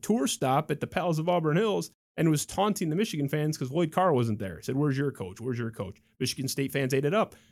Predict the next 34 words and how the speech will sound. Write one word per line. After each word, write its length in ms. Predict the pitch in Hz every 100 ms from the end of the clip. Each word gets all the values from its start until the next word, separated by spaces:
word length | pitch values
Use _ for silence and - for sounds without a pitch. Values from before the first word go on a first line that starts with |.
| _ _ _ _ _ _ -
Smart 300 | - 175 185
fans 320 | - 170 175
like 120 | 165 165
myself 440 | 147 - 170 180
and 80 | 147
a 40 |
lot 140 | 151 143
of 80 |
people 220 | 143 156 117
in 60 |
my 140 | 120 196
social 320 | - 104 -
circle 320 | - 120 143
said, 220 | - 175
"Maybe 240 | 202 220 214
you 120 | 190
shouldn't 260 | - 196
be 80 | 160
poking 360 | - 180 180 127
the 80 | 110
bear 240 | 127 156
on 120 | 117
a, 40 | 104
on 220 | 104 113
a 60 |
bear 240 | 104 131 135
that's 180 | 101 110
mauled 340 | 110 131 127
you 80 | 101
every 200 | 92 90
year 120 | 90
for 100 | 85
the 60 | 85
last 240 | 90